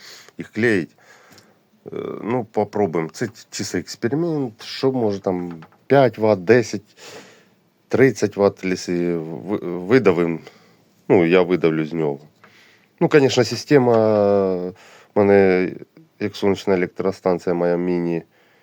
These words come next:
і вітряк, мі-, мікрох вітряк, е, видає дванадцять-чотирнадцять вольт, так і будемо де-то і розчитувати на, до п'ятнадцяти вольт. Там чи, да, да, до п'ятнадцяти вольт, щоб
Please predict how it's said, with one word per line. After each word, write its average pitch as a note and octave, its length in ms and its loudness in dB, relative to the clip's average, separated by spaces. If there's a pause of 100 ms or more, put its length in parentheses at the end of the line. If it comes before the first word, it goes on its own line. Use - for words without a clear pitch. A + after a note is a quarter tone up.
(180)
і F2+ 80 -8
вітряк, E2+ 720 -2
мі-, E2 400 -4
мікрох F2+ 800 -2
вітряк, F2 640 0 (540)
е, E2+ 160 -6 (100)
видає F#2 680 2 (1000)
дванадцять-чотирнадцять F#2+ 920 0
вольт, D#2 220 -4
так - 340 -4
і F2 40 -4
будемо E2 540 -4 (460)
де-то E2+ 300 -6
і E2+ 80 0
розчитувати D#2 600 -6 (120)
на, E2 400 -8 (840)
до G2 160 -6
п'ятнадцяти F#2+ 600 -4
вольт. D#2+ 420 -6 (840)
Там D2 200 -4
чи, D#2+ 440 -8
да, F2 280 2
да, E2 200 2
до E2 180 -4
п'ятнадцяти F2 540 -6
вольт, D#2 280 -6
щоб - 140 -12